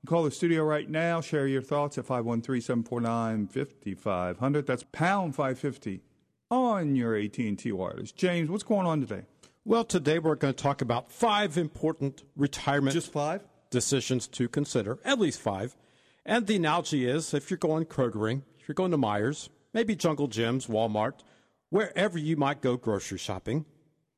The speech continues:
Speaker 2: you pretty much know what you need. You pretty much know what you wanna buy. You pretty much know which brands that you like. And maybe even if you feel like doing something different, trying something a little bit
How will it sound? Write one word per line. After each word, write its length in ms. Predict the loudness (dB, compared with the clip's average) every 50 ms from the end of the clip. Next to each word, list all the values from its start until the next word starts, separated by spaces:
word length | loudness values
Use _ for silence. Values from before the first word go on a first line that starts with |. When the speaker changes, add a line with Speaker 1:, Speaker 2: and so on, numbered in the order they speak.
| _ -4
Speaker 2:
you 120 | -2 -2 -2
pretty 240 | 0 0 2 2
much 280 | 2 2 0 0 0 0
know 360 | 0 2 2 2 0 -2 -4 -8 -16 _ _ -6
what 220 | -6 -4 -2 -2
you 60 | 0
need. 240 | 0 0 0 -2 -4 -8 -14 _ _ _ _ _ _ _ _ _ _ _ _ _ _ _ _ _ -14
You 140 | -12 -12
pretty 240 | -12 _ -2 0 2
much 240 | 2 2 0 -2 -2
know 120 | 0 0
what 240 | 0 0 -2 -2 -4
you 60 | -4
wanna 200 | -2 0 0 0
buy. 360 | 0 0 2 2 0 0 -2 -6 -8 _ _ _ _ _ _ _ _ _ _ _ _ _ -8
You 180 | -4 -4 -4
pretty 320 | -4 -2 0 0 2 2 2
much 240 | 2 0 -2 0 0
know 140 | 0 2
which 280 | 2 0 -2 -2 -4 -2
brands 300 | 0 2 2 2 2 0
that 220 | 0 -2 -2 0
you 80 | -2 0
like. 420 | 0 0 0 0 -2 -2 -6 -12 -20 _ _ _ _ _ _ _ _ _ _ _ _ _
And 400 | -2 0 2 2 2 2 2 2
maybe 420 | 2 2 2 2 0 -2 -2 -2 -2
even 160 | 0 0 0
if 140 | 0 0 0
you 80 | -4 -4
feel 220 | 0 0 2 2
like 180 | 2 2 0 0
doing 160 | 0 0 0
something 400 | 2 0 -2 0 0 0 -2 0
different, 400 | 0 -2 -4 -2 -2 -2 -4 -4
trying 320 | -2 -2 0 0 0 0
something 560 | 0 0 0 0 0 0 -2 0 0 0 -2 -4 -6 -8
a 60 | -6
little 200 | -4 -2 -2 0
bit 420 | 0 0 0 0 -4 -10 -20 -20